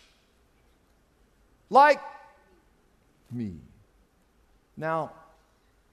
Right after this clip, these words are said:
most of us don't see ourselves as a wretch because we think we're a pretty good person. I'm not perfect. I've never murdered anybody. I pay my taxes.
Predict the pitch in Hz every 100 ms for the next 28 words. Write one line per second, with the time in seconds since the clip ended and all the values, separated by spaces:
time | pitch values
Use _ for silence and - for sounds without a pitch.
0 | _ _ _ _ _ - 170 247 247 190
1 | 160 170 175 170 170 - 214 175 143 -
2 | 151 123 113 104 - - 120 104 80 90
3 | 104 127 90 - - - - - - _
4 | - - - - _ - - _ _ -
5 | 135 165 127 139 233 233 - 135 131 127
6 | 143 151 147 165 156 135 131 - 214 214
7 | - 98 87 160 - - - 185 120 -
8 | 233 233 247 254 - - - - _ _
9 | - - - 131 151 135 135 175 226 233
10 | 233 233 226 226 208 143 147 135 135 220
11 | 233 226 233 208 -